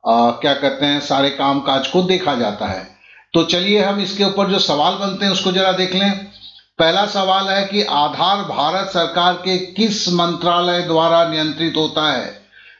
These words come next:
तो अभी हमने प-, पढ़ा, Ministry of Home Affairs से नहीं, Ministry of Finance से भी नहीं, Ministry of Information and Broadcasting से भी नहीं, Ministry of Electronics and Information Technology से होता है।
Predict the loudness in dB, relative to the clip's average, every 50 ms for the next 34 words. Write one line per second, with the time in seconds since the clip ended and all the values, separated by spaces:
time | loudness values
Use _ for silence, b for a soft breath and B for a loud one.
0 | B 0 0 0 0 -2 0 0 0 0 2 2 2 4 4 2 2 0 0 2
1 | 2 2 2 2 0 0 0 0 0 0 2 4 4 4 2 0 0 -2 -2 -2
2 | -4 -4 -2 0 0 0 0 0 0 0 0 0 -2 -2 -2 -2 -2 -2 -2 -2
3 | -2 -2 -2 -2 0 0 2 2 0 0 -2 -4 -8 B B B B B B 2
4 | 2 4 2 2 0 0 0 0 0 0 0 0 0 2 0 0 -2 -2 0 2
5 | 2 2 2 2 2 0 0 -2 -2 -4 B B B B B B 2 2 2 2
6 | 0 -2 -2 -2 -2 0 0 -2 -2 0 0 2 2 2 2 2 0 0 0 0
7 | 0 0 0 2 2 2 2 2 0 0 0 0 0 -2 0 0 0 2 2 2
8 | 2 2 2 0 0 0 -2 -4 B B B B B B 2 4 4 4 2 0
9 | 0 2 0 0 0 0 -2 -2 -2 -2 -2 0 0 2 2 2 -2 -2 -2 -2
10 | 0 0 0 0 2 2 2 2 2 0 0 0 -2 0 -2 -2 -2 0 2 2
11 | 2 2 0 0 -2 -2 -2 -6 -14 -20 -20 _ -4 0 0 2 2 0 -2 -2
12 | 0 0 0 0 -2 -10 -12 -14